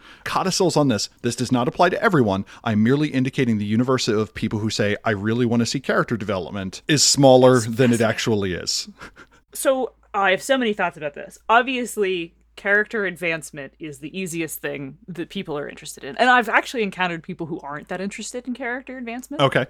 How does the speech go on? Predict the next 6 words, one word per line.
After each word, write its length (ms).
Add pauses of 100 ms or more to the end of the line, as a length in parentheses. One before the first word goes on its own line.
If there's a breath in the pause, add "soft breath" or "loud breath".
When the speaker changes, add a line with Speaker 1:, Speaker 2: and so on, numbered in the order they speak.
Speaker 2:
Yeah. 300 (260 loud breath)
I've 160
encountered 480
some 140
people 500 (100)
who 580